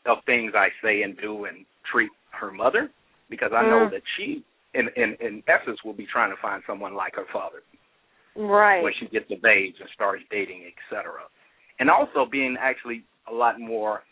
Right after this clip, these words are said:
Speaker 1: uh, on purpose in terms of talking to her
Speaker 2: Mm-hmm.
Speaker 1: about boys, which
Speaker 2: Mm-hmm.
Speaker 1: actually is a repulsing thought in my mind. <laughs>
Speaker 2: You,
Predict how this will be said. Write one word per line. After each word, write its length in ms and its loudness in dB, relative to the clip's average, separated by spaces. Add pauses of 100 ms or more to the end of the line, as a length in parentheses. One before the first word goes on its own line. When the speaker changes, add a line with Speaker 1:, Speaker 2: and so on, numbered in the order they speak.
(880)
Speaker 1:
uh, 360 -8 (160)
on 220 2
purpose 460 0
in 80 -16
terms 320 -2
of 80 -14 (160)
talking 320 -2
to 60 -8
her 180 -4
Speaker 2:
Mm-hmm. 240 -4
Speaker 1:
about 360 -10
boys, 380 -8 (540)
which 160 -2 (320)
Speaker 2:
Mm-hmm. 60 -4
Speaker 1:
actually 320 2
is 120 -2
a 60 -4
repulsing 840 -2
thought 260 4 (120)
in 120 -8
my 200 4
mind. 300 4 (500)
<laughs> 140 -16 (1500)
Speaker 2:
You, 100 -4